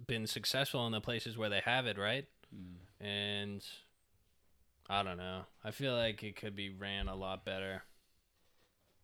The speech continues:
Speaker 2: And that's sad. This is, this is from somebody who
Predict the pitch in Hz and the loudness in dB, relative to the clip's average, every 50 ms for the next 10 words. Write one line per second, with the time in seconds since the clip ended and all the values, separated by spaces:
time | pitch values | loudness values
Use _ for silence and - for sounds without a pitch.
0 | _ - - - - - - _ - - - 95 113 127 131 - - 139 139 120 | _ -20 -20 -20 -20 -20 -20 _ -14 -10 0 4 4 6 6 8 10 10 10 10
1 | 98 90 123 139 147 147 117 104 95 101 139 143 170 143 143 120 113 - - 120 | 10 8 4 4 4 2 2 0 2 0 2 2 2 0 2 2 0 2 0 0
2 | 117 113 110 107 107 104 101 95 92 101 98 98 95 95 92 | 2 4 4 4 4 4 2 0 -2 -4 -4 -2 -2 -2 -2